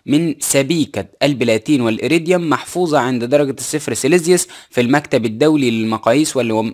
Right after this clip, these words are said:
والموازين، ده بقى اسمه المتر العياري. الفترة الزمنية التي تساوي واحد إلى ستة وتمانين ألف وأربعمية من اليوم الشمسي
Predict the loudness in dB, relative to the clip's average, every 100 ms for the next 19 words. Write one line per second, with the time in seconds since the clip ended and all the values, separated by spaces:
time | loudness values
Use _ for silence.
0 | 0 2 4 4 2 2 -2 -4 -8 -6
1 | 0 6 8 8 6 2 -2 -2 -2 -2
2 | 0 0 0 -2 -6 -4 -2 0 2 2
3 | 2 -2 -12 -4 0 2 2 4 2 4
4 | 2 2 2 2 2 0 -6 -6 0 0
5 | 2 2 4 6 6 4 2 -2 -4 -16
6 | 0 4 6 6 4 0 0 0 0 0
7 | 0 0 2 0 0 0 0 2 2 2
8 | 2 0 0 -2 -2 -2 0 0 0 -2
9 | -4 -4 -2 -2 -2 -2 -2